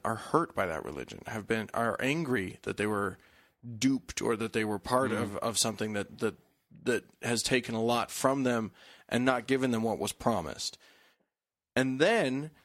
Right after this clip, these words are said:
Speaker 1: they have to go into this situation where they have to go to their family and almost take care of their family. If they want to navigate this well, you have to show compassion for what your family's going through, even though you're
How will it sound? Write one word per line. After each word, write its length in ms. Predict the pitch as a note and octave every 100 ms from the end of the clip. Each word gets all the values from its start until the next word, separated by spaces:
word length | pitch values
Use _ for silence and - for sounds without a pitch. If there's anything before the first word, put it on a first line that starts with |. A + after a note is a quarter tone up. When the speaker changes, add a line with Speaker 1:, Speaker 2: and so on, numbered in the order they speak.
| _
Speaker 1:
they 100 | A#2
have 140 | B2+ C3
to 80 | C3+
go 160 | C3+
into 140 | C#3 C3
this 180 | B2+ -
situation 580 | B2+ B2+ D3+ F#3 C#3+
where 100 | A#2+
they 100 | A#2
have 140 | B2 C3
to 80 | A#2
go 100 | C3
to 80 |
their 120 | B2+ B2
family 460 | C#3+ E3 E3 C3
and 240 | B2+ D3 -
almost 580 | - F3+ G3 F#3+ - - _ _ _
take 280 | - F3+ F3+
care 400 | - F3 F#3+ E3+
of 200 | - B2+
their 120 | B2 B2
family. 640 | - C#3 C#3 A2 - - _ _ _ _ _ -
If 160 | B2
they 80 | C#3+
want 200 | C#3 D#3
to 60 | D#3
navigate 480 | D3+ D#3+ D#3 C#3 B2+
this 160 | A#2+
well, 480 | B2 C#3 A2+ G2 - - -
you 240 | B2 D3
have 180 | C#3+ C3+
to 100 | B2
show 380 | - A#2+ A2 G#2
compassion 800 | - A#2 - A#2+ A2 - A2
for 240 | G#2 A2+ G2+
what 240 | G#2+ -
your 140 | A2+ G#2+
family's 460 | C3 D3 D3+ A#2
going 220 | A2+ G2+
through, 240 | G2 G#2 G2+
even 240 | C#3+ F#3+ G#3+
though 100 | F3+
you're 400 | C#3 F3+ G#3